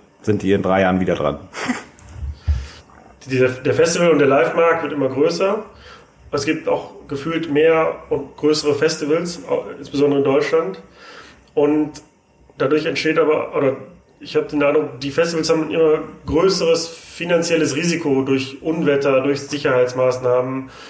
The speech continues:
Speaker 2: Ähm, und ich, manchmal habe ich den Eindruck, dass gerade bei deutschen Bands, dass das Line-Up bei vielen Festivals sehr ähnlich ist. Also, dass man sagt, ich entscheide mich jetzt für eine Handvoll Bands,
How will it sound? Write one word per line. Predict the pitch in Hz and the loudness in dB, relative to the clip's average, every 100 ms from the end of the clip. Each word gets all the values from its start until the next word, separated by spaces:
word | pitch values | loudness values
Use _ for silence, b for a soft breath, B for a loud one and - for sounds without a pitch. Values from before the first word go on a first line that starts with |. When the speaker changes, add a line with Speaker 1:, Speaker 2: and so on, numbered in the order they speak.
| B B B B _ _ - | B B B B _ _ -2
Speaker 2:
Ähm, | 143 143 147 147 - - - _ _ _ _ - | 0 2 0 -4 -8 -20 -20 _ _ _ _ -2
und | 160 160 - - _ _ - | -2 -2 -10 -20 _ _ -20
ich, | - - - _ | -16 -16 -18 _
manchmal | 160 151 175 180 190 | -8 -2 -2 2 2
habe | 185 | 2
ich | 175 | 0
den | 170 | 0
Eindruck, | 175 170 | 2 2
dass | 165 147 - | 2 -2 -2
gerade | 147 156 | 0 2
bei | 147 | 2
deutschen | 139 143 175 196 | 2 2 2 0
Bands, | 156 170 180 - | 2 2 0 -2
dass | 151 151 | -2 -2
das | 147 | -2
Line-Up | 131 147 175 156 | 0 2 2 2
bei | 147 | 0
vielen | 139 175 180 | -2 -4 -2
Festivals | 175 160 151 151 143 | 0 0 0 -4 0
sehr | 139 139 | 0 2
ähnlich | 147 156 131 117 | 2 2 2 0
ist. | 113 - | -6 -6
Also, | 135 123 | -6 -4
dass | 131 139 139 | -2 0 0
man | 147 139 | 0 2
sagt, | 143 143 - - | 2 0 -4 -10
ich | 156 - | -12 -10
entscheide | - - 160 160 160 | -12 -4 2 2 2
mich | 156 | 0
jetzt | 143 - | 0 0
für | 151 | 0
eine | 143 | 0
Handvoll | 139 156 - 143 | 0 -2 0 2
Bands, | 143 156 170 - | 4 2 0 -8